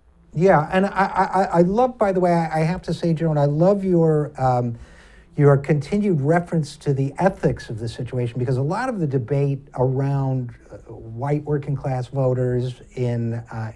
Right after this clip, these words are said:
in, in Democratic circles that I hear is focused on tactics and strategy, which is certainly extremely important.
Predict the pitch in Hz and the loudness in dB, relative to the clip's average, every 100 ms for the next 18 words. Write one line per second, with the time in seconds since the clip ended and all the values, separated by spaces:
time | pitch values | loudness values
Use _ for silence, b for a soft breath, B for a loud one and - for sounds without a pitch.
0 | - 120 117 131 120 139 139 143 131 - | -8 -6 -6 -6 -4 -2 -4 -4 -6 -6
1 | 143 139 123 147 214 285 - - 110 104 | -8 -4 -2 0 0 -2 -4 -6 -8 -6
2 | 120 B B 156 143 - 170 160 143 147 | -10 B B -4 -2 0 0 0 -2 -2
3 | 143 160 151 143 143 - 143 - - 262 | -2 -2 -4 -4 -8 -6 -6 -6 -6 -4
4 | 214 170 160 139 143 135 117 - 180 165 | -4 -2 -4 -2 -4 -6 -8 -4 -4 -2
5 | 139 127 - 135 123 - 160 147 139 127 | -2 -2 -6 -10 -10 -6 -2 0 0 -2
6 | 123 226 254 170 135 | -4 -8 -8 -4 -4